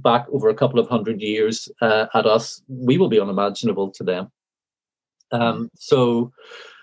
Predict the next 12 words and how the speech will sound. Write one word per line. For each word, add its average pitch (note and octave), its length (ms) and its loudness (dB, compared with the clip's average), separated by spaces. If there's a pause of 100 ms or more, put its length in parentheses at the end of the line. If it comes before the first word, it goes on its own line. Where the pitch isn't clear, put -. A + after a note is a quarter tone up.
(220)
um, C3+ 600 2 (120)
and F#3+ 120 4
I, G3 40 6
I G#3 160 4
am, F#3 220 4
I, D#3 460 4
I C#3 360 2 (340)
am C3 80 2
an C3+ 80 6
optimistic C3 560 0
person. B2+ 460 -2 (500)
Um, A2+ 600 -2